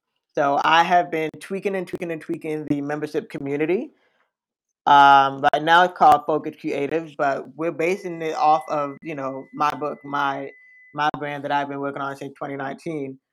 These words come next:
um, where you literally are seeing life differently. You're seeing life differently, shifting your mindset to operate more positively. You're also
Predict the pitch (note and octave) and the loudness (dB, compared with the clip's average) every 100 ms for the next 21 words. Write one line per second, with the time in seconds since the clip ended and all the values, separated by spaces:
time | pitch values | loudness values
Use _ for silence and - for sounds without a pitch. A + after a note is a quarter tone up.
0 | _ _ D3 C#3+ C#3 C3+ C3+ C#3 D3 D3 | _ _ 2 4 2 -2 -10 -4 -2 0
1 | C#3+ C#3 - _ C#3+ D3 D3 D#3 E3 D#3 | 0 -2 -6 _ -6 -4 0 0 0 2
2 | D3 D3 - E3+ D#3 C#3+ C#3 C3+ - C#3+ | 2 0 -4 -6 -4 -2 -2 -2 -6 -12
3 | C#3 C3+ C3 C3+ C#3 - E3 D#3+ D3+ C#3+ | -10 -14 -14 -12 -14 -8 -6 -4 -6 -8
4 | - _ _ _ C#3 D3+ D3+ E3+ D3 D3 | -18 _ _ _ -2 2 2 2 -4 -4
5 | D3 C#3 C#3+ C3 - - D#3 D3 C#3+ C#3+ | -4 -6 -6 -6 -12 -10 -10 -6 -4 -4
6 | C#3+ C#3+ C#3 C#3 A2+ _ C#3+ E3 E3 D3+ | -6 -10 -8 -10 -12 _ 4 4 4 -4
7 | C#3+ C#3 C#3+ C#3 C3+ C3+ C#3 C3+ C3+ C3+ | -4 -6 -2 -2 -4 -8 -8 -8 -8 -10
8 | C3 C#3 C3+ D3 D#3 D#3 D#3+ D#3 D3 | -10 -6 0 4 4 4 0 0 0